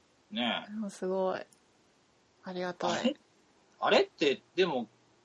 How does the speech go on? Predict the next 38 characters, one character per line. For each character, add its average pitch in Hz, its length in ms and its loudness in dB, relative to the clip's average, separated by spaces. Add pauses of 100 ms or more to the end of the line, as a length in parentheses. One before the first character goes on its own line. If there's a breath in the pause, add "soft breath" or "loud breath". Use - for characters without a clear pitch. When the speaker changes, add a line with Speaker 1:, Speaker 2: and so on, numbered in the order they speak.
(120)
Speaker 2:
き 180 120 -6
っ 180 80 -8 (180)
と 277 140 0
さ、 113 480 6 (1400)
あ 131 100 -8
れ 185 100 0
だ 147 180 -2
よ 82 80 -12
ね。 101 280 -8 (680)
Speaker 1:
ん？ 269 80 -4
Speaker 2:
と-、 262 460 2 (1300)
登 254 280 2
録 277 240 -4
す - 160 -10
る 269 160 -4
と 135 240 -2
一 117 240 -8
回 233 220 4
は 110 240 0 (420)
乗 117 200 -4
る 170 100 2
ん 196 60 4
じ 113 100 -6
ゃ 85 60 -4
な - 100 -14
い？ - 80 -18 (460)
そ - 160 -6
う 190 40 4
い 190 40 0
う - 20 -2
こ 202 80 0
と 165 100 0
じ 98 80 -4
ゃ 101 40 -4
な 110 140 -2
い - 20 -18
の - 180 -14
か 80 160 -12